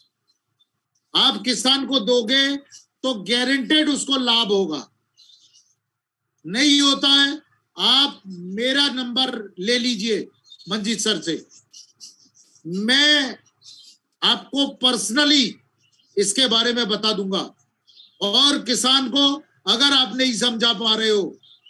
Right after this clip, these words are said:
तो उससे मेरी बात करा दो। सुबह आठ बजे से सुबह ग्यारह बजे के बीच में कभी भी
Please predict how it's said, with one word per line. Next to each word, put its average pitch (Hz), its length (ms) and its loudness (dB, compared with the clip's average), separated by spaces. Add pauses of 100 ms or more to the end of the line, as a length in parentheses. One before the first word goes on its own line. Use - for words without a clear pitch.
(160)
तो 262 60 -2 (100)
उससे 285 300 0
मेरी 269 320 2
बात 247 340 0
करा 226 200 -2
दो। 185 300 -2 (200)
सुबह 269 440 0
आठ 240 240 2
बजे 233 320 0
से 240 360 -2 (260)
सुबह 269 280 0
ग्यारह 233 380 0
बजे 220 260 0
के 226 140 -2
बीच 202 280 -4
में 190 200 -4 (360)
कभी 262 280 4
भी 220 220 0